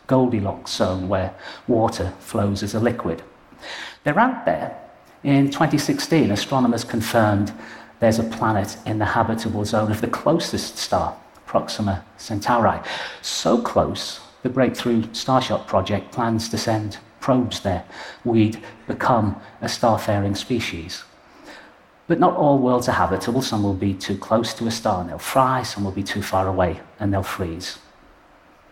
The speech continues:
Abiogenesis, the creation of life from non-life, that's a second barrier. The basic building blocks of life aren't unique to Earth.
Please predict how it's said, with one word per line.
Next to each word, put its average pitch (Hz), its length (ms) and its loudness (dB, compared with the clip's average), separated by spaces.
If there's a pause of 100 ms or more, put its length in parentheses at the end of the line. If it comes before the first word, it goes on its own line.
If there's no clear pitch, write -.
(760)
Abiogenesis, 131 1000 2
the - 60 -6
creation 113 400 0
of 101 140 -2
life 107 480 0 (100)
from 104 300 0
non-life, 85 440 -2
that's - 220 -6
a - 40 -4
second 92 460 -2
barrier. 85 380 -12 (1160)
The - 40 -2
basic - 560 0
building 185 320 4
blocks - 320 -2
of 92 140 -6
life 95 260 -2
aren't 110 400 2 (240)
unique 98 460 0 (340)
to - 180 -2
Earth. - 560 0